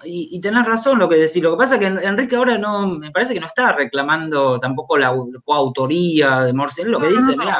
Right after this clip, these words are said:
Speaker 1: yo lo ayudé, viste, con, con algunos fondos, o con esto, con, con una cosita". En, en el caso de Mort Cinder, digo.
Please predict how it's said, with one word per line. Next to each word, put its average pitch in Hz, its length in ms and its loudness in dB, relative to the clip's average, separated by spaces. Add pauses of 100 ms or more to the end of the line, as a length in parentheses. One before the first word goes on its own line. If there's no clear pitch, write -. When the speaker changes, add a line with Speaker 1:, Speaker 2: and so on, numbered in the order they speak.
(120)
Speaker 1:
yo 202 60 -4
lo 220 80 0
ayudé, 165 500 -2
viste, 123 320 -10
con, 123 220 -2
con 127 160 -4
algunos 135 300 -2
fondos, 151 800 0 (440)
o 113 140 -12
con 135 140 -2
esto, 156 260 -2
con, 123 200 -2
con 123 160 -2
una 143 180 0
cosita". 131 600 2 (220)
En, 139 200 0
en 139 60 0
el 147 100 2
caso 170 260 0
de 147 60 0
Mort 151 140 0
Cinder, 120 400 0
digo. 117 340 -4